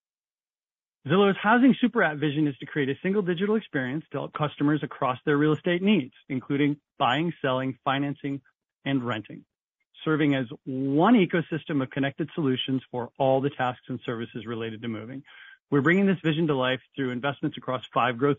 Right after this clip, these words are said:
pillars: touring, financing, seller solutions, integrating our services,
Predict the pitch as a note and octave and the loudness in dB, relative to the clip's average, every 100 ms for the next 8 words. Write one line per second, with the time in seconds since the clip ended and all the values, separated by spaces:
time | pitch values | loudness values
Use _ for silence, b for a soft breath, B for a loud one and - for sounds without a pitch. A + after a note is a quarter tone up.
0 | - B2 A2+ B2+ - _ _ _ _ _ | -4 -8 -8 -16 -20 _ _ _ _ _
1 | _ _ _ _ _ - C#3+ C3+ D3 F#3 | _ _ _ _ _ -6 0 2 2 0
2 | - _ _ _ _ - C#3 C3 C3+ - | -6 _ _ _ _ -4 -2 0 -2 -4
3 | E3+ F#3 _ _ _ - C#3 D3 - D#3+ | -6 -8 _ _ _ -4 0 0 -2 -4
4 | E3 G3 G3 - _ _ - F#3 F#3+ E3 | -4 -4 -6 -8 _ _ -2 0 2 2
5 | F#3 F#3+ F#3+ - C3+ C3 - D3 | 0 0 -2 -2 -4 -4 -8 -10